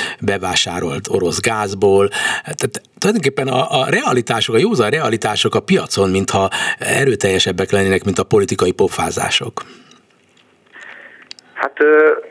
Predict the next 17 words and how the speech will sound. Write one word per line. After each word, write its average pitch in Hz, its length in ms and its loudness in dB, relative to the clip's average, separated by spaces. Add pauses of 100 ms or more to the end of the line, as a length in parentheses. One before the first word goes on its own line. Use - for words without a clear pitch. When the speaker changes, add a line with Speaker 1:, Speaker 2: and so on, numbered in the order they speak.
(120)
Speaker 2:
a 117 80 0
piacot - 400 0
biztos, - 280 0
hogy 113 100 -2
megnyugtatja 127 480 -2
a - 20 -4
befektetőket. 135 720 -2
Tehát, - 220 -4
ö, - 280 2 (320)
két 143 180 0
nappal 131 260 0
ezelőtt, 127 360 0
amikor, 123 440 -2 (240)
ö, 117 300 0 (240)
újra 127 220 0
elindult 117 420 0
a, 120 180 2